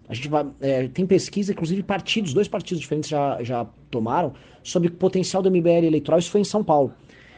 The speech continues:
E, na verdade, entre os jovens, né, a, público de dezesseis a vinte e quatro anos, o M B L tem o tamanho do psol,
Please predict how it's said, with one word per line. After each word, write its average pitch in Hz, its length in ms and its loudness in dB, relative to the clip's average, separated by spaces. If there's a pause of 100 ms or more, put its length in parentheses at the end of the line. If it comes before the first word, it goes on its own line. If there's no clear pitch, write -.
(100)
E, 190 40 2
na 233 80 4
verdade, 247 340 2
entre 269 240 4
os 202 60 2
jovens, 151 600 2
né, 147 220 0
a, 107 160 -4 (340)
público 170 240 2
de 131 120 -2
dezesseis 139 360 -2
a 180 40 0
vinte 160 160 -4
e - 20 -12
quatro 147 320 0
anos, 180 280 0
o 180 120 4
M 190 120 2
B 175 120 2
L 202 200 4
tem 214 140 0
o 220 40 2
tamanho 208 260 0
do 233 80 -4
psol, 175 480 -2